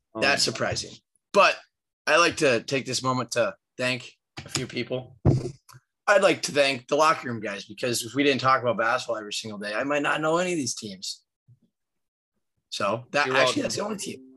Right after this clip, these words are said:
Speaker 1: That's the only people I gotta thank. And then I also gotta thank myself for just being that smart and talented and just really good at just knowing everything this year 'cause I just knew it all.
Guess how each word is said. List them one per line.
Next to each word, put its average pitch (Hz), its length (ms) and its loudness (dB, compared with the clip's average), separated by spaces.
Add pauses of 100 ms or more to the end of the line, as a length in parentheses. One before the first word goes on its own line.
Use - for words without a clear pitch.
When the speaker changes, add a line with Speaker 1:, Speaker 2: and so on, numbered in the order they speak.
(140)
Speaker 1:
That's 165 160 0
the 214 60 4
only 208 120 4
people 156 100 6
I 123 120 6
gotta 110 180 2
thank. 95 260 -4 (220)
And 156 100 2
then 180 100 6
I 165 80 6
also 151 200 6
gotta 139 160 6
thank 127 200 2
myself 117 440 -4 (300)
for 139 80 -6
just 151 160 -2
being 151 200 0
that 131 220 4
smart - 480 -2 (160)
and 120 120 -8
talented 127 520 -4 (320)
and 131 140 -6
just 120 180 -2
really 135 260 4
good 123 180 2
at 117 180 4
just 110 160 -6
knowing 120 360 -4
everything 117 480 -4 (460)
this 143 200 0
year 151 240 0 (240)
'cause 113 120 -4
I 131 120 2
just 131 180 -2
knew 127 200 -2
it 117 80 2
all. 110 360 0